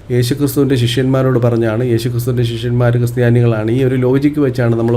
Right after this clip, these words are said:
പലപ്പോഴും ഇതിനെ പഠിക്കുന്നത്. ഇനി നമ്മുടെ സബ്ജക്റ്റിലേക്ക് വരാം. ഞാൻ ആദ്യം പറഞ്ഞു, ഈ വെളിപ്പാട് പുസ്തകം മാത്രമാണ് പലരും ആധാരമായിട്ട് എടുക്കുന്നത്. വെളിപ്പാട് പുസ്തകത്തിൽ മാത്രമാണ് പലരും ഈ മുദ്രകളെക്കുറിച്ച് വായിക്കുന്നത്. അതൊരു തെറ്റായ ധാരണയാണ്.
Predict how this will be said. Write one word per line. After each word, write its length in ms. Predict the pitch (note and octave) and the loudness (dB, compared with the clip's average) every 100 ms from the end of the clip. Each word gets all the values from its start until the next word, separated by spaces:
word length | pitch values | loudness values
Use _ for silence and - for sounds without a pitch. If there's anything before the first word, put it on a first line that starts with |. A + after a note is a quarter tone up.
| A#2 | 0
പലപ്പോഴും 420 | A2 A#2+ A#2+ A#2+ | -2 0 2 2
ഇതിനെ 180 | A2+ D3 G3 - C3 | 0 -2 -6 -8 -4
പഠിക്കുന്നത്. 480 | B2+ B2 A2+ F#2+ - - - - | -2 0 -2 -4 -8 -16 -18 -4
ഇനി 120 | D3+ | 0
നമ്മുടെ 220 | C#3+ C#3+ C#3 B2 | 4 4 2 0
സബ്ജക്റ്റിലേക്ക് 480 | C3+ C3+ C#3+ D3 C3 A2 | -2 0 0 0 0 0
വരാം. 180 | A2+ A#2+ - - - - - - - - - - - - - - | -2 -6 -14 -20 -20 -20 -20 -20 -20 -20 -18 -20 -20 -20 -16 -4
ഞാൻ 120 | C3 | 0
ആദ്യം 200 | B2+ D3 C#3 | 4 4 4
പറഞ്ഞു, 240 | C3+ D3 E3 | 2 0 0
ഈ 20 | C3 B2+ | 0 0
വെളിപ്പാട് 340 | B2 C#3 C#3+ C#3 | 2 2 2 0
പുസ്തകം 260 | C#3+ C#3+ C3+ | 0 0 2
മാത്രമാണ് 560 | C3 D3 C#3+ B2 A#2 B2 - - - A#2+ | 0 0 2 2 0 -2 -8 -18 -10 -2
പലരും 280 | B2 B2 B2+ A#2+ | 0 2 4 2
ആധാരമായിട്ട് 560 | A#2+ C3 C3 C3 A#2+ A2+ | 2 2 2 2 0 0
എടുക്കുന്നത്. 380 | A2 A2+ G#2+ C#3+ - - - | 0 -2 -2 -6 -8 -16 -6
വെളിപ്പാട് 340 | C3 B2 C#3 C3+ | -2 0 0 0
പുസ്തകത്തിൽ 420 | C3 C3 B2+ C3+ B2+ | -2 -2 -2 0 0
മാത്രമാണ് 480 | B2+ B2+ D3 A#2+ A#2 A#2+ | 0 2 0 2 2 2
പലരും 320 | A#2+ A#2+ A#2+ | 2 2 2
ഈ 60 | A#2 | 2
മുദ്രകളെക്കുറിച്ച് 800 | A#2+ B2 C3+ C#3 C3 C3 A#2+ B2+ A3+ - - - | 2 0 0 0 -2 -2 -2 -2 -6 -12 -20 -4
വായിക്കുന്നത്. 560 | A#2+ A#2 A2+ A2+ G#2 G2 - B2+ | 0 0 2 -2 -2 -8 -8 -4
അതൊരു 220 | C3 B2+ | -2 -2
തെറ്റായ 300 | B2 C3 C#3 C3+ | 0 0 0 2
ധാരണയാണ്. 560 | A#2+ A#2+ B2 G#2+ G2 | 2 2 2 -2 -4